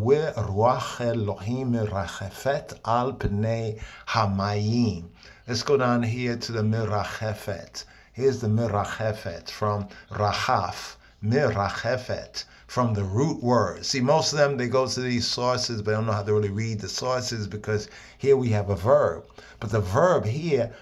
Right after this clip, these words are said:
"me rachefet," the t, the tav at the end, is bringing out the verb in a feminine sense. See, it's saying Kadash, Kadash is actually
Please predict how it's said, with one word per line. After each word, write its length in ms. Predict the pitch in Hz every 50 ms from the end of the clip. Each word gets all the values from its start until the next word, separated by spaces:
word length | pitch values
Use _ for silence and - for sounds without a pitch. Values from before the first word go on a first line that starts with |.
| - -
"me 140 | 107 117 127
rachefet," 1200 | 127 117 104 107 104 98 - - - 117 113 98 - - - 147 147 151 127 - - - - - - - _ _ _ _ _ _ _ _
the 140 | - 107 98
t, 300 | - - - - 160 101 - - - - - - - _ -
the 100 | 101 98
tav 560 | - - - 135 139 135 131 123 117 101 98
at 140 | 98 95 -
the 180 | 101 - -
end, 280 | 117 113 110 104 95 - - - - - - -
is 220 | 139 135 123 98 95
bringing 400 | - 113 127 127 127 123 120 117
out 400 | 117 117 113 113 113 107 110 - - -
the 140 | - 113 104
verb 640 | - 92 117 120 120 123 120 120 120 117 107 107 - - - - -
in 320 | 131 123 120 117 117 - -
a 340 | 117 110 110 107 101 - - -
feminine 1000 | - - - - - - - - 131 135 135 131 127 127 123 120 120 110 101 92
sense. 560 | - - - 107 92 87 82 - - - -
See, 340 | - 160 165 165 160 - - - - _ _ _ _ _ _ _ _ _ _ _ _ - - -
it's 140 | 143 139 -
saying 220 | 156 135 120 120
Kadash, 880 | 117 - 127 120 110 117 139 156 170 156 135 120 110 - - - - - -
Kadash 920 | - - 110 110 104 - 127 131 147 156 143 120 117 107 - - - - - _ - - - - - - - -
is 220 | - 139 120 104 - -
actually 840 | 135 135 147 156 160 156 - - - 135 123 123 123 123 120 120 -